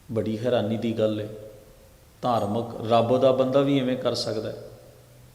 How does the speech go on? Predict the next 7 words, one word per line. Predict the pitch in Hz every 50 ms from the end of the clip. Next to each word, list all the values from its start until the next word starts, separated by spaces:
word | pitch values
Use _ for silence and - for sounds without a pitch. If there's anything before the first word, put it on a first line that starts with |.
| - - - - - - _ _ _ - _ _ - _ - - _ _ - - _ _ _ - - - 190
ਇਹ | 214
ਉਹਦੇ | 226 226 220 226 202
ਅੰਦਰ | 185 175 190
ਦੀ | 185 180 - -
ਕਚਿਆਈ | - - 175 - 156 131 131 156 185
ਹੁੰਦੀ | 170 120 113 101 90 90 90
ਹੈ, | -